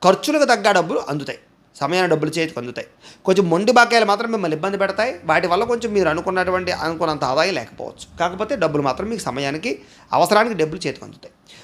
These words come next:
ముఖ్యమైన పెట్టుబడులు పెట్టడానికి, ముఖ్యమైన పనులు చేయడానికి బాగా కృషి చేస్తారు ఈ నెలంతా కూడా. అలాగే కుటుంబ సభ్యులకి సంబంధించినటువంటి ఖర్చులు, కుటుంబ సభ్యులకు సంబంధించిన సమస్యలని మీరు బ్రహ్మాండంగా పరిష్కరించుకోగలుగుతారు. అలాగే ఎవరికైనా సరే రుణాలు ఇచ్చినా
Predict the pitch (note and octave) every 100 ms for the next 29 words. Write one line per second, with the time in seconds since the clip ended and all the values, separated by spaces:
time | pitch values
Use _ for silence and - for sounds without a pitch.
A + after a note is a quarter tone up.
0 | - E3 G3+ D4 D#4 D4+ C4 B3 B3 A#3+
1 | A#3 D#3+ E3 E3 C#3 A#2 - _ _ _
2 | F3 G#3 C4 C#4+ C#4+ C4 G#3+ A#3 G#3+ F3
3 | E3+ F3 F#3+ C#3 C3 C#3 E3+ A3+ - C#3+
4 | D#3+ C#3 - E3 C#3+ A2 A2+ A#2+ A2+ -
5 | - _ - - D#3 G#3 B3 B3+ F3+ A3+
6 | A3+ A3 F#3+ G#3+ G#3+ G3 G3 G3 G3+ F#3+
7 | F3+ F3 E3 F3 E3+ G#3 - - _ _
8 | _ - G#3 A3+ G#3 G3+ G3+ F#3+ G3 G3
9 | F#3+ F#3+ E3+ D3+ F3 - F#3 F3+ - G#3
10 | G#3 D#3 C#3 C#3+ D#3 E3 D#3 B2 - B2
11 | A2+ - A#2 A2+ A#2 - - - - -
12 | - - D#3+ G#3+ B3+ D4 - _ - D#3
13 | G#3 A3 A3+ G3 G#3 A#3 F3+ F#3+ F3+ -
14 | G#3+ D3+